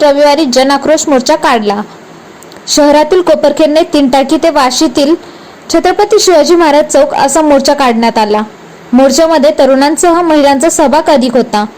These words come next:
आरोपीला कठोर फाशीची शिक्षा द्यावी अशी मागणी करण्यात आली.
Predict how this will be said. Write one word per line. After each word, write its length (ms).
आरोपीला 440
कठोर 320
फाशीची 480
शिक्षा 340
द्यावी 360
अशी 260
मागणी 320
करण्यात 420
आली. 220